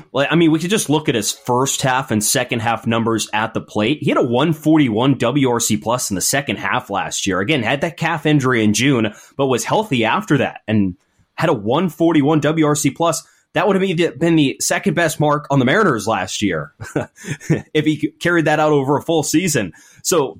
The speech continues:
you know, the enticement is there. And I think a lot of that, maybe what Jerry, uh, noticed when he was looking at Kolten Wong, and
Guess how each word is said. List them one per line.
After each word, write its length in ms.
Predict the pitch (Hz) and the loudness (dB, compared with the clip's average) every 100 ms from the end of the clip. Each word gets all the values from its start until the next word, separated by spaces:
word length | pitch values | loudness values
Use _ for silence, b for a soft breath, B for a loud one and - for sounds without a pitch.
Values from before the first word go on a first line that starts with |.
| - | -2
you 100 | 151 | 0
know, 120 | 127 | 2
the 140 | 123 | 0
enticement 680 | 117 107 - 202 208 180 135 | -2 -2 -2 -2 0 2 2
is 120 | 107 | 2
there. 240 | 123 139 110 | 0 0 0
And 80 | |
I 40 | 110 | -2
think 160 | 143 | -2
a 60 | 110 | 0
lot 280 | 101 117 143 | 0 0 -2
of 100 | 107 | -2
that, 320 | 95 85 - | -4 -4 -2
maybe 400 | 123 135 110 98 | 0 2 0 0
what 220 | 113 107 | -2 -4
Jerry, 520 | - 113 117 107 101 - | -2 0 2 2 2 0
uh, 220 | 95 85 | -4 -4
noticed 600 | 101 110 117 151 95 - | -2 0 2 2 -2 -2
when 100 | 104 | -2
he 120 | 98 | 0
was 260 | 101 90 - | 0 -2 -4
looking 260 | 113 110 107 | -4 -2 -4
at 100 | - | -2
Kolten 280 | 113 95 | -6 -4
Wong, 380 | 95 95 101 98 _ b b b b b b 117 | -4 -2 -2 -4 _ b b b b b b -4
and 320 | 104 92 | -2 -2